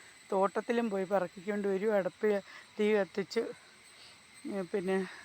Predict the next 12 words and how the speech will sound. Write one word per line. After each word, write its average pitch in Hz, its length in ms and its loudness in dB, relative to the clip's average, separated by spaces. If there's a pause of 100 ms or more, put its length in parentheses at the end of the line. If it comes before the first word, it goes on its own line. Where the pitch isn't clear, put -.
(280)
എല്ലാം 196 380 2
ഉണ്ടാക്കുകയും 190 540 -2
ചെയ്യും. 208 340 -14 (460)
ഇപ്പം 226 200 0
ആഗ്രഹിക്കാൻ 214 840 2
മാത്രമേ 196 440 2
എനിക്ക് 208 280 0
പറ്റുന്നുള്ളൂ, 196 680 -2 (560)
ഒക്കുന്നില്ല. 196 720 -2 (2750)
ഉം. 185 200 -6 (2750)
ഇങ്ങോട്ടൊക്കെ 190 520 -8
വന്ന്, 180 500 -8